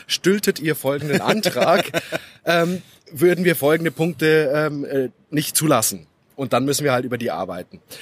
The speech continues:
Speaker 1: Und, ähm, das Zulassungsverfahren ist im Endeffekt, äh, zweigeteilt. Wir müssen auf der einen Seite die, äh, rechtliche Grundlage, die, die, die nötigen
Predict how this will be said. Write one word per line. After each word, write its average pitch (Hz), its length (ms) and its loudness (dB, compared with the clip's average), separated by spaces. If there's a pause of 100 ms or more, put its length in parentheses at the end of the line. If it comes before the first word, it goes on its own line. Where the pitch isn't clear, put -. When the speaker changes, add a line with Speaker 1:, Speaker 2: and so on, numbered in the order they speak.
(460)
Speaker 1:
Und, 147 420 0
ähm, 135 520 2
das 131 160 0
Zulassungsverfahren 147 720 2
ist - 280 -2
im 143 140 -4
Endeffekt, 156 840 0
äh, 127 220 -2
zweigeteilt. 170 640 0 (340)
Wir 131 120 -6
müssen 151 300 -2
auf 123 200 0
der 113 140 2
einen 139 300 0
Seite 131 680 2
die, 117 480 -2 (680)
äh, 107 640 -2 (420)
rechtliche 127 460 -2
Grundlage, 156 640 4
die, 123 200 -4
die, 107 280 -8
die 101 280 -12
nötigen 120 680 -2